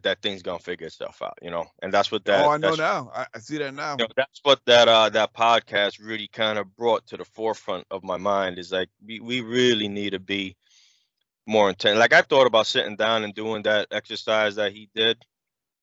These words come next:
Speaker 1: but I know I'm gonna do it. I'm gonna be very disappointed at, uh, the amount of time I'm not investing in other areas of my life that I could be investing in. So I'm gonna, I'm gonna let that sit for a minute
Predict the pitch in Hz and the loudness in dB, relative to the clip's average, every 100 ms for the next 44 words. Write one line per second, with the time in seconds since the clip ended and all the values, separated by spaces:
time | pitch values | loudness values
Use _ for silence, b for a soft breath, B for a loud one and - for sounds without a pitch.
0 | _ _ _ 101 107 113 110 107 101 90 | _ _ _ -2 0 2 2 0 -2 -10
1 | 87 98 92 92 95 90 87 90 95 92 | -10 -10 -10 -12 -12 -12 -12 -6 -6 -6
2 | 90 - - 104 95 82 78 _ _ - | -14 -18 -4 -4 -4 -10 -16 _ _ -8
3 | 90 85 82 64 50 - _ _ _ _ | -8 -6 -6 -6 -10 -14 _ _ _ _
4 | - 117 107 104 104 92 - 104 98 92 | -4 0 2 2 0 0 -4 -4 -2 -6
5 | 98 101 - 95 98 98 - 90 85 _ | -2 -4 -4 -10 -4 -4 -4 -14 -14 _
6 | b b b b _ 107 98 107 98 - | b b b b _ -10 -4 -4 -4 -6
7 | 104 101 98 92 90 90 101 98 - 87 | -4 -6 -6 -8 -6 -2 0 -2 -2 -6
8 | - 95 85 80 82 104 - 85 78 73 | -6 -10 -10 -14 -4 -4 -4 -14 -14 -16
9 | - 95 117 131 123 110 - 120 123 113 | -6 -4 0 0 2 -2 -4 -2 0 0
10 | - 190 - - - _ 107 98 107 113 | 0 -4 -2 -4 -4 _ -8 -6 -6 -6
11 | 104 | -8